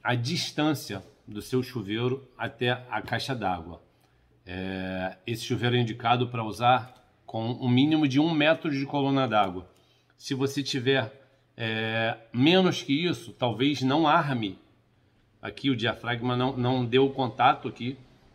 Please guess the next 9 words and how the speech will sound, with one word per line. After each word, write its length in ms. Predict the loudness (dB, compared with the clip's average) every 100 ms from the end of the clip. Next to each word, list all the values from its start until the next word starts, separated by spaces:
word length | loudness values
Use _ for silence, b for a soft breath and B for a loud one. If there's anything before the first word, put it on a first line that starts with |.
| _
em 140 | -12 -10
cima, 360 | -2 0 0 -4 b b b _
e 160 | 0 4
aí 180 | 4 4
você 880 | 2 -2 -2 2 2 4 2 -2 -14 -20 _ _ _ _ _
não 260 | 2 4 4
tem 180 | 4 6
água 260 | 6 4
quente. 440 | 0 0 0 -6